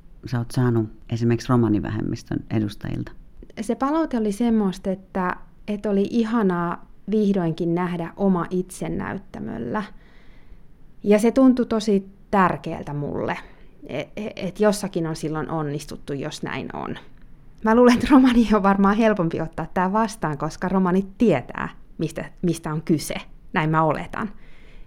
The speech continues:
Speaker 2: Et sitten sille pääväestölle voi tulla just se, tai mä puhun mieluummin enemmistöväestöstä itse asiassa. He, joita on enemmän, niin heille se voi olla semmonen, niinku, että on mennyt jotenkin ohi tai sulkenut silmät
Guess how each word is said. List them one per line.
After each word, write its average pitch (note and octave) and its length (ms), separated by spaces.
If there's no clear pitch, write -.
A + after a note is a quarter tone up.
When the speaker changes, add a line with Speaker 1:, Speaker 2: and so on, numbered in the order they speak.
Speaker 2:
Et F#3 180
sitten E3+ 320
sille E3+ 400
pääväestölle E3 800
voi D3+ 160
tulla D3 280
just D3 320
se, D#3 140
tai D3 340
mä D#3 100
puhun D#3 260
mieluummin D3+ 420
enemmistöväestöstä - 1160
itse G3+ 320
asiassa. A#3 720
He, G3+ 140
joita E3+ 340
on F3 140
enemmän, A3 500
niin E3+ 120
heille F#3 300
se D#3 200
voi D#3 180
olla D#3+ 140
semmonen, D#3 600
niinku, D#3+ 280
että - 320
on E3+ 240
mennyt F#3+ 320
jotenkin A3 480
ohi A#3 440
tai B3+ 240
sulkenut C4 460
silmät G#3+ 720